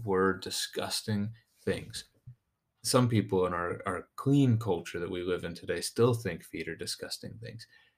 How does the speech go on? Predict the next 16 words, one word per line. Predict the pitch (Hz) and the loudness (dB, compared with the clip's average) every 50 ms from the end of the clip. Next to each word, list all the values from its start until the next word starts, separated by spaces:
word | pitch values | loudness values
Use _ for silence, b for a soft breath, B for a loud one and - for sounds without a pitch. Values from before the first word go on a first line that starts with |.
| b b b _ _ _ _ _ _ - - _ _ _ _ - | b b b _ _ _ _ _ _ -20 -20 _ _ _ _ -2
But | - 104 | 0 2
at | 110 117 | 2 4
that | 113 175 170 147 | 2 2 0 0
time, | - 117 110 98 87 90 | 2 2 2 2 2 2
they | 95 92 | 0 0
really | 90 101 123 131 104 85 85 | 2 2 0 0 0 -2 -4
were. | 82 85 104 135 139 98 85 - - - _ _ _ _ _ _ _ _ _ _ _ _ _ _ _ _ _ _ _ _ _ _ _ _ _ _ _ _ _ _ _ _ _ _ _ _ _ _ _ _ _ _ _ _ _ _ _ _ _ _ _ _ _ _ _ _ _ _ _ _ _ _ _ _ - - | -2 2 4 4 4 4 0 -4 -6 -8 _ _ _ _ _ _ _ _ _ _ _ _ _ _ _ _ _ _ _ _ _ _ _ _ _ _ _ _ _ _ _ _ _ _ _ _ _ _ _ _ _ _ _ _ _ _ _ _ _ _ _ _ _ _ _ _ _ _ _ _ _ _ _ _ -10 -2
Most | 101 101 104 110 117 113 - - | 2 4 6 6 6 4 4 2
of, | 120 113 107 104 110 - - _ _ _ _ _ _ _ - | 2 2 2 0 -6 -14 -18 _ _ _ _ _ _ _ -8
of | - 101 104 | -8 -6 -4
the | - 95 | -2 -2
world | 90 90 92 95 101 110 110 101 | 2 6 6 8 8 8 6 4
was | 92 92 87 92 | 2 -4 -4 -6
a | 90 | -6
dirt | 80 - - 92 98 - - | -6 -2 0 0 0 0 0
road. | 95 92 90 90 98 110 123 123 | 0 0 2 2 2 0 0 -2